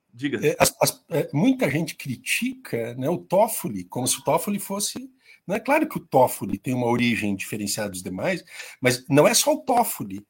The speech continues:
Speaker 2: né, que surpreendeu
Speaker 1: Claro que
Speaker 2: nessas
Speaker 1: não.
Speaker 2: suas funções.
Speaker 1: Claro que
Speaker 2: Todo,
Speaker 1: não.
Speaker 2: olha, em regra, com exceção do Lewandowski, é, é,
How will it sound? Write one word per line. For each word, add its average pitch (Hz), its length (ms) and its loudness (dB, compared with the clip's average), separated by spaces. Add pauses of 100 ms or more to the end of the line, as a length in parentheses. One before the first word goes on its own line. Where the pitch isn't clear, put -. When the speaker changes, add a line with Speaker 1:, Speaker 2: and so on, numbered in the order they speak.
Speaker 2:
né, 139 420 -6
que 147 560 -4 (160)
surpreendeu 151 840 6 (260)
Speaker 1:
Claro 214 200 0
que - 120 2
Speaker 2:
nessas 226 160 2
Speaker 1:
não. 185 80 2
Speaker 2:
suas 113 180 -4
funções. 90 600 -8 (300)
Speaker 1:
Claro 202 280 -2
que - 80 -16
Speaker 2:
Todo, 254 220 6
Speaker 1:
não. - 60 -14 (260)
Speaker 2:
olha, 208 320 6
em 190 180 6
regra, 160 500 0
com 143 140 -4
exceção 170 340 0
do 247 60 0
Lewandowski, 113 1040 -4 (220)
é, 95 160 -12 (140)
é, 101 180 -10